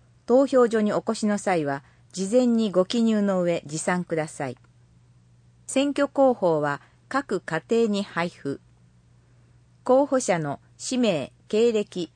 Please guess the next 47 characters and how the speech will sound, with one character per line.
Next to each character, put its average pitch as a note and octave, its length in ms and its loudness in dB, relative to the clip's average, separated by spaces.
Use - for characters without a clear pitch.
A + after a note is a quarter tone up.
政 C4 300 0
見 B3 220 0
な A#3 140 0
ど E3+ 160 2
を C#3 60 -2
掲 F#3 240 -2
載 E3 260 -4
し - 80 -16
た D3 220 -6
選 B3 240 -4
挙 B3 180 0
公 A#3 240 2
報 D3+ 260 -2
は、 C3+ 160 -4
七 - 260 -4
月 B3 320 0
十 A#3 240 -2
九 B3 140 -4
日 F3+ 380 -4
金 A#3+ 260 0
曜 A3 160 2
ま D#3+ 120 -2
で C#3+ 140 -6
に C#3 180 -8
各 C4 280 -4
家 F3 240 -6
庭 G#3 200 0
に F#3+ 180 -4
配 G#3 240 -2
布 A3+ 120 -4
す G#3 180 -6
る F#3+ 120 -2
予 D#3+ 140 0
定 D#3 220 -2
で C#3 120 -10
す。 - 220 -18
お G3 100 0
手 C4+ 120 2
元 B3+ 240 2
に A3 140 0
届 A3+ 240 0
か B3 100 2
な A#3+ 140 2
い F3 80 -2
場 D3 160 -2
合 D3 160 -4
は、 C#3 160 -6